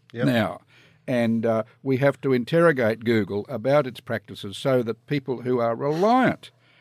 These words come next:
Speaker 2: uh, particularly local content creators, are reliant on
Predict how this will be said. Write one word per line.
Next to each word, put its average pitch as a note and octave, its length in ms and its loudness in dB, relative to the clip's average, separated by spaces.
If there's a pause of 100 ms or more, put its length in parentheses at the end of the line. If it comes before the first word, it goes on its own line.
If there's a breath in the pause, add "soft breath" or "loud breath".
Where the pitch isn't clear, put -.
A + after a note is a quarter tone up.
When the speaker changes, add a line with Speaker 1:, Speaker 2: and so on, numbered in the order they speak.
(200 soft breath)
Speaker 2:
uh, G#2+ 220 0 (120)
particularly B2 460 -6
local C#3+ 340 2
content C#3+ 480 0
creators, G#2 560 -4 (280 loud breath)
are C3 160 0
reliant D3+ 580 4
on A2+ 160 -2